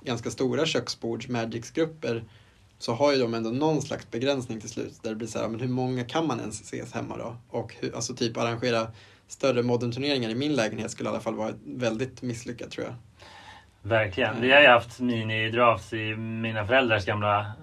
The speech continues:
Speaker 2: alltså, vi, ja, vårt legendariska <laughs> lodrum, liksom. Men det fanns ju verkligen gränser där också. Jag är med i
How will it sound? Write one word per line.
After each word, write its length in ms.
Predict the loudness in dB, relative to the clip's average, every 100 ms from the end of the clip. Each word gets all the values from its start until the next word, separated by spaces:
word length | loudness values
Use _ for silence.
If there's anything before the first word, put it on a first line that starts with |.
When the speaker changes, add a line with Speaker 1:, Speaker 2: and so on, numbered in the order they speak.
| -20 -4
Speaker 2:
alltså, 300 | 0 0 0
vi, 180 | -4 -10 -6 -2
ja, 220 | -2 -4 -14 -12
vårt 280 | 4 4 6
legendariska 840 | 4 4 2 2 0 0 0 2 0 -4 -12
<laughs> 260 | -18 -14 -2
lodrum, 560 | 0 2 2 2 0
liksom. 500 | -6 -4 -4 -6 -10 -16 -20 -4
Men 140 | 2 8
det 60 |
fanns 200 | 8 8
ju 40 | 6
verkligen 320 | 4 4 0
gränser 320 | 0 -2 0
där 200 | 2 0
också. 300 | -2 -6 -6 -10 -20 2
Jag 200 | 6 8
är 40 |
med 100 |
i 20 | 8